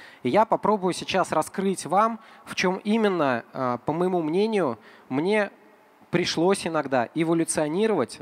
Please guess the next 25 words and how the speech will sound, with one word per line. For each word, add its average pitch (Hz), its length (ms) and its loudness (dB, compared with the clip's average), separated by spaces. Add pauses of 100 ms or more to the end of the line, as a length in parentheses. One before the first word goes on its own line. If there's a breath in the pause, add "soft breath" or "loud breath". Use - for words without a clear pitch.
для 131 140 -2
того, 147 260 0
чтобы 139 440 -2 (280 loud breath)
достичь 139 380 -2
определённых 143 500 -2
результатов 120 520 -2
в - 20 -2
этом 123 240 -4
бизнесе. 95 420 -6 (840)
Погнали! 151 400 2 (560)
В 120 180 -2
этом 190 260 2
зале 214 260 2
есть 170 200 -2
несколько 185 400 0
людей, 170 400 0 (1400 loud breath)
которые 202 400 2
есть 220 200 0
в - 20 -20
том 185 140 0
числе - 200 -2
на 170 160 2
этих 165 200 -4
фотографиях. 131 580 -2 (1000 loud breath)
А, 131 380 2